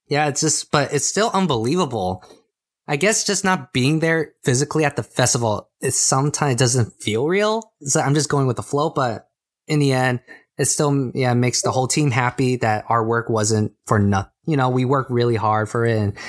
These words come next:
I'm happy it's, be-, you know, we're gaining some recognition for it. So I'm truly grateful for that. And again,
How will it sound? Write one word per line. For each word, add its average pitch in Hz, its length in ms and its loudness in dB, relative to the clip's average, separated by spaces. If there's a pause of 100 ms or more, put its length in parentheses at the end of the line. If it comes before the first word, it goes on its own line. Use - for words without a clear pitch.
I'm 123 140 2
happy 120 360 0
it's, 107 200 -2
be-, 131 240 -4
you 123 140 2
know, 101 160 0
we're 104 260 -2 (280)
gaining 107 480 2 (760)
some 120 220 2
recognition 110 520 0
for 123 200 0
it. 127 240 0 (360)
So 110 320 -2
I'm 110 220 -4
truly 123 240 0
grateful 104 280 -2
for - 160 -4
that. 120 180 2
And 107 160 0 (380)
again, 151 440 0